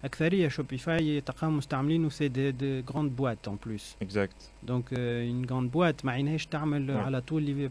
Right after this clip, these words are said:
Speaker 1: paiement à la livraison.
Speaker 2: Exactement. وقداش توا les, les utilisateurs توا en gros متاع PayMe ou surtout les utilisateurs متاع PayMe في وسط Shopify؟
Speaker 1: Alors.
Speaker 2: تعطينا quelques chiffres معناها.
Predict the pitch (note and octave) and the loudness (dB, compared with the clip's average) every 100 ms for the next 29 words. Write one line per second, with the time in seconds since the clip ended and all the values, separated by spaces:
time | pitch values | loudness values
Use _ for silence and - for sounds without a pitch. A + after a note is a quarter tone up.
0 | C3+ C#3 D3 C#3 C3+ C3 C3 C#3+ C3 - | -2 0 2 2 0 0 -2 -2 -2 -4
1 | - G#2 A2+ - A#2 A#2 A2+ B2 F3+ - | -4 0 0 2 4 6 6 4 4 2
2 | A2+ A2+ G#2 G#2+ G#2 G2+ G2+ F#2+ - - | 2 2 2 0 -2 -2 -4 -8 -12 -18
3 | - - G2+ A2+ - B2 A#2 B2 C3+ C3 | -16 0 0 2 2 4 8 8 8 6
4 | A#2+ - A2+ A2+ A2+ A#2 A#2 C#3 C3+ B2 | 4 4 4 6 6 6 8 8 8 8
5 | G#2+ G#2+ A2 A2 A#2+ B2+ C3 A#2+ A2 G#2+ | 6 8 6 8 6 6 6 4 2 2
6 | - C3 B2+ E3 E3+ D#3+ - - - - | 4 4 6 6 6 6 -6 -20 -20 0
7 | G#2+ G#2+ - A2+ A2 A2+ C3 B2+ A#2 A2 | 4 4 4 4 6 8 8 8 6 6
8 | A#2 B2+ B2 A2 A#2 - A#2+ A2 G#2 - | 4 2 0 -2 -2 -2 -6 -2 -2 2
9 | G2 F#2+ - - - - - - - - | 0 0 -12 -20 -20 -20 -20 -20 -20 -18
10 | - - - - C3+ G#2 - A2+ G#2 G#2 | -18 -18 -8 0 6 6 6 4 4 4
11 | G#2 G#2+ A2 G#2 - G#2+ - F#2 F2 F2 | 2 -2 -2 -2 -2 -4 -4 -6 -4 -2